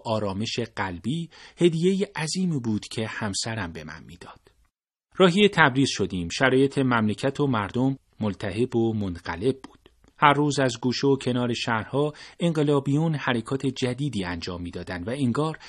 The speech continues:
ایران آبستن تحولات شگرفی بود. رفتار مردم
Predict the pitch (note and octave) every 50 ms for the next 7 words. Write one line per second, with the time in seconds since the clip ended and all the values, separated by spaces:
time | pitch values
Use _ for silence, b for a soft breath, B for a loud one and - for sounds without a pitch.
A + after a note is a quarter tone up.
0 | B B B - A2 G2 G2 F#2+ A#2+ D3 D#3 D3+ - _ - A2 F#2 F2 F2+ E2
1 | - - - A#2+ A#2 B2+ B2 A#2 - - G2 - - E2+ E2+ D#2+ D#2+ F2 G2+ F#2+
2 | - - F#2 F2 - - F2+ F2 - G#2+ A2+ G#2+ - - - - _ - - -
3 | _ _ _ _ _ _ b b b b b b b - D#3+ D#3 - - E3+ E3+
4 | D#3+ D#3 D3+ D3 C#3 C3+ - D3 C#3+ C#3+